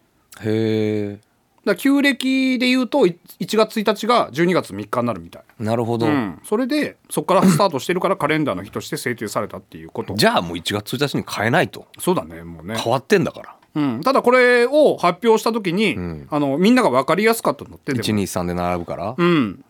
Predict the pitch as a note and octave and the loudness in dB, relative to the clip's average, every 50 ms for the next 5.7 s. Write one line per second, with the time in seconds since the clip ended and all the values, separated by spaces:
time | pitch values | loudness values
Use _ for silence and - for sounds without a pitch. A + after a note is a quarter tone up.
0 | _ - G#3 A3+ A#3+ A3+ A3 - A3 A3 A3 G3+ A3 G#3+ G3+ A3 G#3 G#3 G#3+ G#3 | _ -2 2 2 2 2 2 2 0 2 2 0 0 0 0 -2 0 0 2 4
1 | G#3 G#3+ A3 A#3+ A3+ F#3 E3 E3 F3 E3+ E3+ E3+ E3+ - F3 D#3+ - B2+ A#2+ A2+ | 4 4 2 2 2 2 2 2 2 2 2 0 0 -2 -4 -2 -2 -2 -2 -2
2 | A2 A2+ - C3+ B2 B2 A#2+ B2+ B2+ A#2+ - - E3+ C#3 - G#2+ - A#2 - G#2 | -2 -2 -2 -2 -2 -2 -2 -2 -2 -2 -2 -2 -2 -2 -4 -6 -8 -6 -6 -6
3 | G2 F2 E2+ F#2 - - A2+ F2+ F2 - - F2 - - G2 F#2 - G2 F#2 F#2 | -8 -6 -8 -10 -8 -8 -8 -8 -8 -10 -14 -16 -16 -14 -14 -12 -8 -8 -6 -6
4 | F#2 F#2 F#2 F#2 F#2+ F#2+ G2 G#2+ A2 A#2 A#2+ B2+ C3+ C#3 C#3 C4+ D#4 D4+ D#4 D4+ | -6 -6 -6 -6 -4 -4 -2 -2 -2 0 0 0 -2 0 0 2 2 2 2 2
5 | C#4+ C4 A#2+ E2+ - - D2 D2 D#2+ F#2 - - B2 F2+ | 2 2 2 0 -6 -14 -16 -14 -14 -12 -10 -10 -10 -12